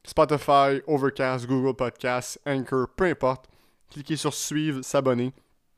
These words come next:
Ça prend un clic, ça m'aide beaucoup, puis vous allez être notifié justement quand tous les épisodes seront disponibles. Et puis, en même temps, pourquoi vous ab-, pas vous abonner au compte Instagram du podcast ? Vous allez avoir toutes les informations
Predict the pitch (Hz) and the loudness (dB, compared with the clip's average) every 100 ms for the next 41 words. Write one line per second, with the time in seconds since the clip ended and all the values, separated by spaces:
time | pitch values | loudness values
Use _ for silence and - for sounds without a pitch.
0 | _ - - 120 - 127 120 - 165 160 | _ -20 -10 -6 -6 -6 -8 -2 0 2
1 | 156 160 - - - _ - 151 151 139 | 0 -2 -6 -20 -20 _ -2 0 2 2
2 | 139 147 165 - 120 120 123 135 135 113 | 2 2 2 0 -6 -2 -2 -2 -4 -4
3 | - 131 - 117 113 117 - 113 - 156 | -4 -6 -4 -6 -6 -8 -10 -12 -10 -6
4 | 139 120 117 - 120 117 - - 170 139 | -4 -4 -6 -4 -2 -2 -6 0 2 4
5 | 143 - 117 127 - 120 117 123 113 110 | 2 -2 -8 -8 -2 -2 0 -2 -2 -4
6 | 92 - - - - _ 156 156 170 180 | -4 -10 -20 -20 -20 _ 0 0 -2 -6
7 | - 214 160 120 160 196 _ _ _ _ | -2 0 0 -2 -4 -6 _ _ _ _
8 | _ - 160 226 170 160 143 196 185 151 | _ -6 0 2 2 0 2 2 2 2
9 | 147 143 147 165 - _ 185 175 175 151 | 2 4 4 0 -2 _ 2 4 0 0
10 | 139 - 123 127 123 110 117 110 120 151 | -4 -4 -4 -4 -4 -4 -6 -4 -4 -6
11 | - - - _ _ 151 131 131 127 131 | -10 -16 -20 _ _ -6 -2 0 2 0
12 | - 202 190 156 147 139 127 - 131 135 | 0 -2 0 0 0 -2 -2 -4 -6 -6